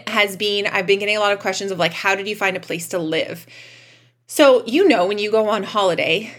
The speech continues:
you know, you might go and look at hotels, you might look at Airbnb,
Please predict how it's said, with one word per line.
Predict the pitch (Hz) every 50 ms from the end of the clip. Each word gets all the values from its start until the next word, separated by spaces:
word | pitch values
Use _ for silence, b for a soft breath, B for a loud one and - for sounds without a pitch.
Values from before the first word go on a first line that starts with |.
| B _
you | 247 247
know, | 233
you | 190 185 190 196
might | 202 202 185 170
go | 175 180 180 175 175 185
and | - - 185
look | 190 175 165
at | 160 170
hotels, | 180 170 170 - 339 330 302 294 294 302 294 - -
you | 196
might | 196 190 -
look | 175 - -
at | - -
Airbnb, | 175 170 165 170 165 156 160 170 294 302 277 269 262 262 262 262 b